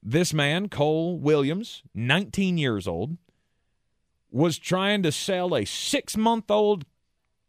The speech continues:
kangaroo. Man in Pennsylvania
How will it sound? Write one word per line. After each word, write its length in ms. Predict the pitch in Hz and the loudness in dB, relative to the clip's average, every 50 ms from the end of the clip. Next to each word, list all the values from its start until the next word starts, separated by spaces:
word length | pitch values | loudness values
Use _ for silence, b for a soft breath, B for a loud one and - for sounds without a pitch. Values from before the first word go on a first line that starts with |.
| _ _ _ _ _ _ | _ _ _ _ _ _
kangaroo. 1040 | - - 254 262 254 262 254 240 202 185 160 151 156 170 175 151 110 87 78 82 - _ _ _ _ _ _ _ _ _ _ _ _ _ _ _ _ _ _ _ _ _ _ _ _ _ _ _ _ _ - - - _ _ _ | -6 -2 0 2 2 2 4 4 4 4 4 4 4 4 4 2 2 0 -2 -6 -14 _ _ _ _ _ _ _ _ _ _ _ _ _ _ _ _ _ _ _ _ _ _ _ _ _ _ _ _ _ -20 -20 -20 _ _ _
Man 340 | 101 98 92 98 107 117 | -6 -4 -2 -2 -2 -2
in 100 | 135 156 | -2 0
Pennsylvania 840 | - 175 180 180 - 240 240 226 220 202 175 151 127 120 127 127 | 0 0 0 0 0 -2 -2 0 0 2 2 2 0 0 -2 -4